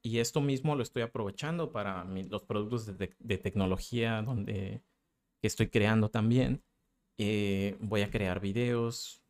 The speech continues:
enseñando la herramienta, haciendo esto, y todo eso ayuda a que mi capacidad de comunicación mejore. ¿Por qué? Porque eventualmente, pues,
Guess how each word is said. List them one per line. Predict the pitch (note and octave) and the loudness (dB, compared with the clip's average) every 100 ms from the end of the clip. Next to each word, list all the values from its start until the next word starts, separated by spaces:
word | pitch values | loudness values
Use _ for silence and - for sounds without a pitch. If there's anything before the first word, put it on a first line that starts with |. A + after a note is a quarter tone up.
| _ | _
enseñando | G#2 G2 G2 G2 G2 | -6 -2 0 2 2
la | F#2+ | 0
herramienta, | G2+ A2 A#2+ B2 A2+ A2+ | 2 4 4 2 -2 -6
haciendo | - - G2+ A2+ | -8 -6 -2 -2
esto, | A#2+ - C3 | -2 -2 -4
y | B2+ | 0
todo | D3+ D#3 | 2 2
eso | D3 C3 - D3 | 2 -4 -4 -4
ayuda | B2+ B2+ D3+ C#3+ | -2 -4 -4 -4
a | A#2 | -6
que | G#2+ | -4
mi | G2+ G2+ | -4 -4
capacidad | G#2+ - G2+ A#2 | -6 -4 -4 -2
de | A#2+ | -4
comunicación | A#2+ A2+ A2 A#2 - B2+ | -2 -4 -2 -4 -4 -2
mejore. | A#2+ G2+ A#2+ A2+ G#2+ _ _ _ _ _ _ _ _ - | -2 -2 -4 -4 -8 _ _ _ _ _ _ _ _ -6
¿Por | A2 G#2+ | -6 0
qué? | D3 | 0
Porque | D#3+ G#2 G2+ F#2+ | 0 -2 -2 -2
eventualmente, | A2 - G#2 G2+ G#2+ B2 G#2+ G#2+ D#3 | -2 -2 -6 -2 0 2 0 -2 -4
pues, | - G2+ - - - | -6 -10 -10 -16 -20